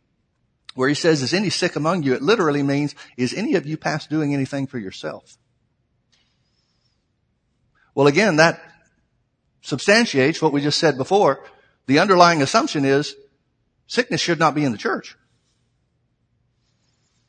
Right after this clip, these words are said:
It shouldn't be in the church. Now, there are gonna be occasions, obviously, because he writes, inspired by the Holy Ghost, about these occasions. There are gonna be occasions where somebody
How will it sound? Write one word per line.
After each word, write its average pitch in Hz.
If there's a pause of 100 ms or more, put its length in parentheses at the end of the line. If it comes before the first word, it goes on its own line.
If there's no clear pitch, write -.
(260)
It 139
shouldn't 233
be 160
in 156
the 151
church. 131
Now, 143
there 143
are 143
gonna 151
be 151
occasions, 190 (120)
obviously, 151 (240)
because 135
he 135
writes, 156
inspired 156
by 156
the 147
Holy 156
Ghost, 151
about 156
these 156
occasions. 165 (300)
There 151
are 156
gonna 165
be 165
occasions 175
where 156
somebody 165